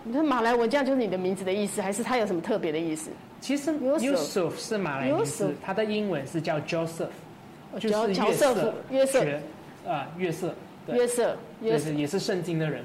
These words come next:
Speaker 2: 物啦。
Speaker 1: 哦，约瑟。
Speaker 2: 对。
Speaker 1: 哦，
Speaker 2: 约瑟。
Speaker 1: 但是我们从，从马来文是 Yusuf，
Speaker 2: 对，
Speaker 1: 对不对？
Speaker 2: Yusuf。
Speaker 1: 就完全，我就想，哎，我们看到这个名字的时候，叫，这名字到底什么念？很，比较特别一点点，
Speaker 2: <laughs> 对，
Speaker 1: 哈。
Speaker 2: 对，对。
Speaker 1: 那我们现在节目今天很开心，可以跟你在那边聊，让大家多了解一下你。
Speaker 2: 谢谢。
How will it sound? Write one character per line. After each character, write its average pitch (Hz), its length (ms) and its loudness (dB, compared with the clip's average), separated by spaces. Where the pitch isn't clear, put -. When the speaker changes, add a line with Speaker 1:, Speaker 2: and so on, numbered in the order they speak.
Speaker 2:
物 131 120 -8
啦。 - 80 -10
Speaker 1:
哦， 226 400 -6
约 226 180 0
瑟。 - 140 -2
Speaker 2:
对。 185 100 -2
Speaker 1:
哦， 202 160 -6
Speaker 2:
约 - 0 -
瑟。 175 60 0
Speaker 1:
但 294 100 4
是 320 120 2
我 247 100 4
们 208 160 0
从， 208 240 -4
从 220 160 -2
马 214 160 0
来 185 120 2
文 190 160 2
是 214 200 0
Yusuf， 247 540 0
Speaker 2:
对， 147 160 0
Speaker 1:
对 160 120 4
不 170 60 4
对？ 170 140 4
Speaker 2:
Yusuf。 156 60 0
Speaker 1:
就 240 120 0
完 214 220 2
全， 214 160 0
我 202 80 0
就 220 60 -2
想， 254 100 0
哎， 220 80 0
我 262 80 2
们 196 100 -4
看 247 140 -2
到 240 40 -2
这 240 60 0
个 233 80 2
名 190 140 0
字 180 80 -2
的 180 40 0
时 180 80 -4
候， 202 80 0
叫， 190 120 -2
这 190 120 -8
名 180 140 -2
字 175 60 -6
到 175 100 0
底 175 60 -2
什 170 180 -8
么 - 100 -10
念？ 147 260 -2
很， 170 120 -4
比 - 80 -6
较 240 120 0
特 262 280 2
别 185 240 2
一 190 80 2
点 170 260 0
点， 160 140 -2
Speaker 2:
<laughs> - 20 -2
对， 143 120 0
Speaker 1:
哈。 143 160 -2
Speaker 2:
对， 139 80 -4
对。 135 100 -8
Speaker 1:
那 254 140 0
我 226 60 0
们 196 120 0
现 214 80 -2
在 226 60 2
节 196 160 0
目 202 80 2
今 202 80 0
天 220 80 2
很 190 100 -2
开 196 140 -2
心， 196 240 -2
可 202 100 -2
以 180 80 0
跟 180 140 -2
你 175 80 0
在 175 120 0
那 175 40 0
边 175 120 0
聊， 165 140 -2
让 214 160 -2
大 208 120 0
家 196 80 0
多 208 160 0
了 175 180 0
解 165 260 -4
一 156 80 -2
下 156 280 -4
你。 147 100 -6
Speaker 2:
谢 120 40 -8
谢。 - 60 -10